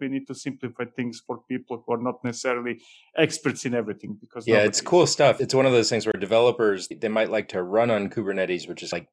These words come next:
Speaker 2: eating sausage, but they don't want to have to know how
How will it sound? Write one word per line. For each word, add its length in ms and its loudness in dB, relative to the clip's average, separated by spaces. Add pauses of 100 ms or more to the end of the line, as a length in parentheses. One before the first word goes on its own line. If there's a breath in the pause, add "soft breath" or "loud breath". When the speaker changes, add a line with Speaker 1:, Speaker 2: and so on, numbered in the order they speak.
Speaker 2:
eating 320 -2
sausage, 720 -6 (380)
but 100 -4
they 80 4
don't 200 2
want 160 -6
to 80 -2
have 200 -4
to 400 -6
know 380 4
how 220 0